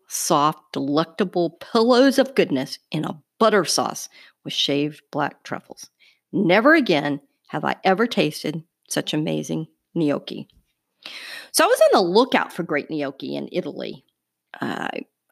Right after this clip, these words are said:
I, I actually did not find any gnocchi that could compare, but I did have the best pizza of my life. There was pretty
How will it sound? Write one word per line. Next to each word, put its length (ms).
I, 240
I 240
actually 460
did 280
not 260
find 240
any 140
gnocchi 500
that 140
could 180
compare, 520
but 320
I 120
did 200
have 340
the 60
best 420
pizza 320
of 100
my 180
life. 500
There 100
was 120
pretty 540